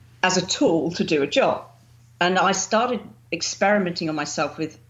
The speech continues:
every style of eating methodology you can think of. I mean, I know you're doing keto yourself.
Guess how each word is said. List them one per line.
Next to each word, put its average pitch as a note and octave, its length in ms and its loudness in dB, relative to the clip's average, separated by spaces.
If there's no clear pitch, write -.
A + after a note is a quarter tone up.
every G#3 320 0
style F#3 400 0
of D#3+ 180 -2
eating F3+ 300 0
methodology D#3 580 -4
you D3 220 -6
can C3+ 120 -12
think F3 200 -2
of. C3+ 100 -8
I D3 60 0
mean, D3+ 240 -4
I D3 60 -4
know D#3+ 120 0
you're F3+ 200 2
doing D3+ 200 0
keto E3 440 0
yourself. C3+ 520 -2